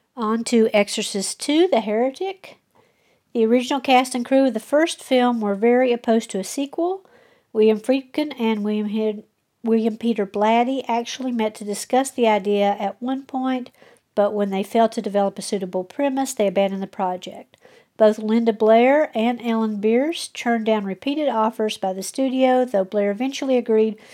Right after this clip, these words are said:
to return when presented with what she considered a good script. However, according to Blair, due to various rewrites, the script ended up being a mess, but at that point, she was contractually bound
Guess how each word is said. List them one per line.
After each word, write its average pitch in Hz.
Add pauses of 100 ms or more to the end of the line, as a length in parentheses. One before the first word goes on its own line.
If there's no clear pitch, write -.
(200)
to -
return 226
when 214
presented 226
with 214
what 226
she 226
considered 208
a 208
good 262
script. 202 (300)
However, 226
according 233
to 240
Blair, 196 (380)
due 226
to 220
various 214
rewrites, 262
the 202
script 220
ended 220
up 208
being 196
a 190
mess, 226 (300)
but 196
at 208
that 240
point, 226
she -
was 190
contractually 208
bound 185